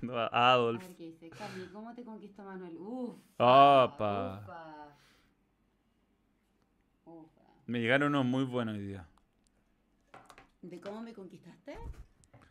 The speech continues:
Speaker 1: A Cecilio, a, a, a Cami no le gusta Waterman, le dicen el húmedo del gol.
Speaker 2: No,
Speaker 1: El
Speaker 2: la verdad es que no.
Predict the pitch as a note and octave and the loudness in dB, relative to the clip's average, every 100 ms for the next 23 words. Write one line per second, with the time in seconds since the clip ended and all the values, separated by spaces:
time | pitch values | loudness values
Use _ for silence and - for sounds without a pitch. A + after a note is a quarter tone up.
0 | - C3+ C#3 C3 D#3+ F3 D#3 C3 - C3 | -12 -8 -6 -2 0 0 2 2 6 4
1 | C3 C3 B2 D#3 F3 F3 F3+ E3 F3 F3 | 6 4 4 6 6 6 4 6 6 4
2 | - F#3 F#3 F3+ D#3+ E3+ F3 G3 G3 G3+ | 6 8 10 8 8 8 8 4 0 0
3 | D3+ D#3 D#3 D#3 C3 - D3+ D#3+ E3 D#3 | 2 2 2 -4 -4 -6 -4 0 2 4
4 | C#3+ B2+ C3+ A#2 G#2+ _ _ _ - - | 4 4 2 2 -2 _ _ _ -20 -20
5 | - - A#3+ A3+ G3+ G3+ G#3+ B3 C4 G#3 | -20 -2 2 2 0 -12 -12 -14 -14 -14
6 | E3 | -16